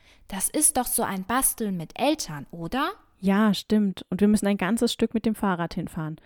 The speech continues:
Speaker 2: Und Papa muss hinterher noch zum Elternabend in die Schule.
Speaker 1: Weißt du, wenn es um die Zeit mit deinem Papa geht,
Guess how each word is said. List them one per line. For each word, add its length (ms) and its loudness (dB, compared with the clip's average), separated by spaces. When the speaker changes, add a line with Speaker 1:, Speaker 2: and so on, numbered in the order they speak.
Speaker 2:
Und 140 -4
Papa 300 4
muss 160 2
hinterher 380 4
noch 160 0
zum 140 -4
Elternabend 580 0
in 80 -2
die 100 -2
Schule. 480 0
Speaker 1:
Weißt 580 -8
du, 280 -8
wenn 220 -2
es 180 -4
um 200 -6
die 160 -8
Zeit 420 -6
mit 200 -6
deinem 300 -8
Papa 460 -8
geht, 340 -8